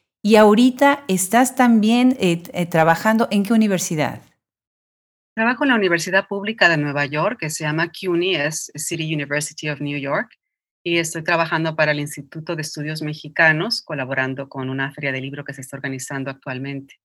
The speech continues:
Speaker 2: Y además doy clases en esa universidad.
Speaker 1: Ay, qué
Speaker 2: Doy
Speaker 1: bien.
Speaker 2: español y poesía.
Speaker 1: Qué bien. Ahí han estado escritoras como Carmen Bullosa y Mayra Santos Febre, ¿verdad?
Speaker 2: Así es. Con ellas tomé un seminario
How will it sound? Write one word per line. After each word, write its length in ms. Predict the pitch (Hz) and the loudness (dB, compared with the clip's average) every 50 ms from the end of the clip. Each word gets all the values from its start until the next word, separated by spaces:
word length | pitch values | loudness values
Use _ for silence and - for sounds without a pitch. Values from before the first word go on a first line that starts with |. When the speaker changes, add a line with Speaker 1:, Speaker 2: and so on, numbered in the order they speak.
| _ _ | _ _
Speaker 2:
Y 120 | - 190 | -4 -2
además 300 | 185 170 160 156 151 151 | 0 0 2 0 0 -2
doy 140 | 160 156 156 | -4 -6 -8
clases 420 | 156 165 156 147 147 - 143 - - | -4 -2 -2 -2 -2 -4 -8 -8 -6
en 80 | 147 | -6
esa 160 | 143 139 - | -6 -6 -8
universidad. 720 | 135 135 135 127 139 139 - - 165 180 196 214 226 226 _ | -8 -8 -6 -8 -8 -8 -10 -10 -4 -2 -2 -2 -2 -4 _
Speaker 1:
Ay, 280 | - 160 165 202 226 214 - | -14 -12 -10 -10 -12 -12 -12
qué 200 | - - 147 147 | -14 -14 -14 -10
Speaker 2:
Doy 160 | - 160 165 147 | -8 -8 -8 -8
Speaker 1:
bien. 140 | 160 160 _ _ _ _ _ _ _ _ | -10 -14 _ _ _ _ _ _ _ _
Speaker 2:
español 380 | - 147 147 151 147 147 151 156 | -2 -2 0 0 0 -2 -2 -2
y 40 | 151 | -4
poesía. 640 | 151 - - 127 127 - - - 135 165 156 147 - | -6 -8 -8 -8 -6 -8 -10 -10 -8 -8 -8 -10 -10
Speaker 1:
Qué 160 | - - 170 180 | -8 -6 -4 -2
bien. 240 | 175 175 180 175 | -2 0 2 4
Ahí 220 | 165 160 170 170 180 | 4 4 6 6 6
han 160 | 180 180 185 | 6 6 4
estado 440 | 180 180 180 - 180 165 165 165 175 | 2 0 2 4 6 6 6 6 4
escritoras 540 | 170 170 - 151 131 - 160 156 160 156 - | 0 -2 -4 -6 -2 0 2 4 4 2 2
como 260 | - 160 147 147 147 | -2 -2 -2 0 2
Carmen 300 | - 151 151 160 160 156 | 2 2 4 2 0 0
Bullosa 480 | 147 143 139 147 156 160 160 - 175 | -2 0 0 0 0 0 0 0 0
y 60 | 156 147 | 2 2
Mayra 300 | 147 147 147 139 151 147 | 2 2 2 2 0 0
Santos 320 | - 143 127 - 139 - | 0 -2 -4 -4 -4 0
Febre, 320 | - 170 185 165 156 135 | 2 2 2 2 0 0
¿verdad? 520 | 120 131 127 127 127 131 135 139 156 196 196 - _ _ _ _ _ _ _ _ _ _ _ _ _ _ _ | -2 -2 -4 -2 -2 0 0 0 -2 -6 -10 -14 _ _ _ _ _ _ _ _ _ _ _ _ _ _ _
Speaker 2:
Así 360 | 185 185 160 - - 185 175 | -4 -4 -4 -4 -2 2 2
es. 320 | 160 156 156 - - - - | 4 2 2 -2 -8 -12 -8
Con 180 | - 165 160 | -6 -4 -2
ellas 220 | 156 165 175 170 - | -2 -2 -2 -2 -4
tomé 160 | 170 160 156 | -4 -4 -4
un 80 | 160 156 | -4 -4
seminario 760 | - 175 165 147 143 147 147 147 147 143 143 139 147 151 | -4 -4 -4 -4 -2 -2 -2 -2 -2 -4 -6 -8 -8 -12